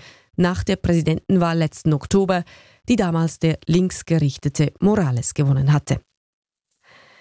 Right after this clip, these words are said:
Kinder in der Schweiz sollen schon bald auf dem Trottoir Velo fahren dürfen.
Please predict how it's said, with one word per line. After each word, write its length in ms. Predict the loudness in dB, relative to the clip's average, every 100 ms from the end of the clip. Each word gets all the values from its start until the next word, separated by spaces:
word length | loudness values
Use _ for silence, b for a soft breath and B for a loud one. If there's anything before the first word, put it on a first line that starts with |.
| b b b _
Kinder 300 | 2 2 4
in 120 | 2
der 80 | 0
Schweiz 680 | 0 0 2 0 -2 -8 -2
sollen 440 | 2 2 2 0 0
schon 220 | 2 2
bald 340 | 2 0 0
auf 200 | 0 -2
dem 200 | 0 -2
Trottoir 600 | 0 -2 0 0 0 0 0
Velo 240 | 2 0
fahren 420 | -2 -6 -4 0
dürfen. 480 | 2 0 -2 -6